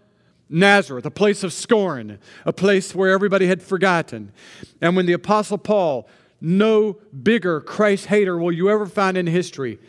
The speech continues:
who turned into a Christ preacher, when he told the Jewish leaders <laughs> how he got saved, he said,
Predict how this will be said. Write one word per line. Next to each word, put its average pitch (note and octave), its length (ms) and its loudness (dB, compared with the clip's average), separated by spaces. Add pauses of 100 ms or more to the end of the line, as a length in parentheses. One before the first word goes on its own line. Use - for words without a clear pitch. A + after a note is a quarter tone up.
(600)
who E3 160 -2
turned G3+ 260 0
into F#3+ 260 -2
a F3 60 -2
Christ G3+ 500 -2
preacher, B2+ 540 -6 (1160)
when C3 120 -4
he F#3+ 140 2
told G3 440 0 (380)
the D#3+ 240 -2
Jewish F#3+ 400 -2
leaders E3+ 560 -2 (1400)
<laughs> - 1040 -16
how F3+ 180 0
he F3+ 140 -2
got F3+ 240 -4
saved, C3+ 320 -4
he B2+ 100 -10
said, B2 460 -8